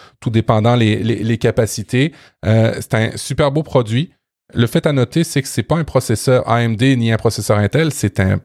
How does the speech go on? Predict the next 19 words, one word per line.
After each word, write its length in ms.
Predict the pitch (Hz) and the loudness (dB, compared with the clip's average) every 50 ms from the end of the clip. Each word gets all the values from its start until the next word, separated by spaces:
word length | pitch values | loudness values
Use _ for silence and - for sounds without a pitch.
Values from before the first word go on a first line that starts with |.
| - - - - | -8 -12 -12 -14
processeur 460 | - - - 117 - 107 - 143 147 135 | -4 -2 -2 0 0 0 0 0 0 2
Mediatek. 640 | 113 117 120 101 113 113 - - - - - - - | 2 0 2 2 2 0 2 0 -2 -4 -4 -8 -6
Alors 220 | - - 87 82 - | -4 -4 -4 -4 -6
toi 320 | - - 113 117 117 113 | -6 -2 0 2 2 2
qui 160 | - - 95 | 0 -4 -8
fais 160 | 92 - 101 | -4 0 0
la 80 | 95 98 | 0 2
chronique 280 | 95 - 98 98 101 98 | 0 0 0 0 0 0
des 100 | 98 - | 0 0
composants 420 | 104 95 - 101 95 87 101 104 | -2 -2 -2 -2 0 0 0 0
assez 220 | 80 98 101 - - | -2 -2 -2 -4 -4
souvent 380 | 92 - 110 98 101 113 110 - - - - - - | -6 -4 -2 0 0 0 0 -2 -4 -12 -20 -10 -4
avec 320 | - 92 101 104 101 - | 0 0 2 0 0 -2
Guillaume 300 | - 95 104 117 117 113 | -4 0 2 2 2 2
Podgespala 640 | - 117 98 95 101 90 - - 101 101 113 131 131 - - - _ _ | 0 0 0 0 -2 0 0 0 2 2 2 0 0 -2 -10 -20 _ _
dans, 300 | - 101 107 107 107 - | -2 0 2 2 2 0
euh, 180 | - 95 95 92 | 0 -2 -2 -2
Tech 220 | - - 113 98 | 0 -2 -2 -2
Café, 460 | - - 117 104 - - 143 156 175 | 0 0 0 0 0 2 0 0 0